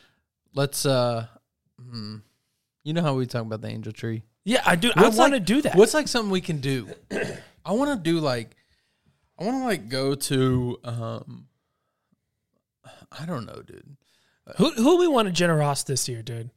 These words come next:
Speaker 1: Bro, we, we don't wanna do, we should make a, let's do, like, a, here, dude, I have a Cash App, right?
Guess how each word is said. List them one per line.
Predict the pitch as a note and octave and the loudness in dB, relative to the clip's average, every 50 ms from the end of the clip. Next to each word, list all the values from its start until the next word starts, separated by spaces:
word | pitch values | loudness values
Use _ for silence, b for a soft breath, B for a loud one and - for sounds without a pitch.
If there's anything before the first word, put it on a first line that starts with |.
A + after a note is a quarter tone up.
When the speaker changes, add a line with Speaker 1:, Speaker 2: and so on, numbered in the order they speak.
| _ _ _ _ _ _ _ _ _ _ _ _ _ _ _ _ _ _ _ _ _ _ _ | _ _ _ _ _ _ _ _ _ _ _ _ _ _ _ _ _ _ _ _ _ _ _
Speaker 1:
Bro, | - F3+ E3+ C#3+ C3 | 0 2 2 4 2
we, | C#3+ F3 | 0 -2
we | F#3+ - - B2 F#3+ | -2 -4 -6 -8 -6
don't | G#3 A3+ G#3 | -4 -2 -2
wanna | F#3 D#3+ - - C#3+ | -2 -4 -4 -6 -6
do, | D3 D#3+ F3+ G#3 - E2+ - | -4 -4 -4 -4 -6 -10 -12
we | D3+ F#3+ G#3 | -10 -10 -8
should | - C4+ A3+ | -8 -8 -8
make | G#3 F#3 F3+ F3+ - | -8 -8 -8 -8 -8
a, | D#3+ C#3+ C3 A2 - | -8 -8 -8 -10 -10
let's | - D3 F#3 F#3 - | -10 -10 -10 -10 -10
do, | - G#3+ A3+ A3+ | -12 -12 -12 -6
like, | A3 A3 G3 E3 - | -4 -4 -4 -4 -4
a, | D#3+ C#3+ B2+ b b b b b _ | -6 -6 -6 b b b b b _
here, | E3+ C#3+ | -2 0
dude, | A#2+ A#2+ A#2 - | 0 -2 -8 -8
I | - B2 | -8 -6
have | C3+ D#3 F3 D#3 | -6 -6 -6 -6
a | C#3 | -10
Cash | - - C3 A#2+ A#2 - - | -6 -4 -4 -4 -4 -6 -8
App, | A2+ G2+ - - | -10 -10 -12 -12
right? | - - G#2 A#2 - - | -12 -12 -12 -12 -12 -16